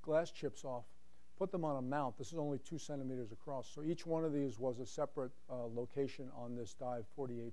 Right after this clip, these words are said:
forty-seven. And then we can analyze them by microprobe and by laser ablation mass spectrometry. So we get major elements and trace elements on all the rocks just with these few chips.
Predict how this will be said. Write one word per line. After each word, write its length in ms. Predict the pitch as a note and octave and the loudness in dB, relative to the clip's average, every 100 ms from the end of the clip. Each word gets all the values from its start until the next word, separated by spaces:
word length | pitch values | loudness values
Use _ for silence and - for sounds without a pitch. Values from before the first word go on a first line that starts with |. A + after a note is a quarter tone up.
| - | -6
forty-seven. 520 | B2+ A2+ G#2 D3+ B2 G#2+ - - - - - | -8 -8 -4 -4 -4 -6 -10 -10 -10 -8 -4
And 100 | C#3+ | 2
then 160 | C#3+ C#3 | 4 4
we 80 | |
can 140 | C#3 C#3 | 2 2
analyze 460 | C#3+ C#3+ C3+ C3 | 4 4 2 2
them 160 | B2+ B2 | 0 -2
by 160 | A#2+ A#2 | 0 0
microprobe 680 | C3 D3+ D#3 E3+ E3 D3 | 0 0 0 2 2 2
and 140 | C#3 B2 | -2 0
by 220 | B2+ B2 | 0 0
laser 380 | A#2+ B2+ A#2 A#2+ | 0 0 0 -2
ablation 600 | A#2+ A2 B2 A2+ - A#2+ | -2 -2 -2 -4 -6 -6
mass 220 | A#2 A2 | -6 -6
spectrometry. 600 | - A#2 C#3 B2+ B2 - - - - - | -8 -8 -6 -4 -6 -8 -8 -10 -10 -4
So 140 | D#3+ | 2
we 80 | C#3+ | 4
get 160 | C#3+ | 4
major 380 | C3 D3+ D#3+ D3+ | 6 6 8 6
elements 380 | D3+ D3+ D3 - | 6 6 2 -2
and 100 | B2+ | -4
trace 280 | - F3+ - | 0 0 2
elements 440 | C3+ B2 B2 - - | -2 -2 -4 -6 -8
on 180 | C3 B2 | -6 2
all 200 | C3+ D3 | 4 4
the 80 | |
rocks 360 | C#3 B2+ A#2+ - | 4 2 0 -4
just 260 | - - - | -2 -2 -2
with 100 | D#3+ | -2
these 140 | C#3+ | -2
few 180 | - C#3+ | 0 -2
chips. 440 | - D#3+ - - | 0 -2 -2 -8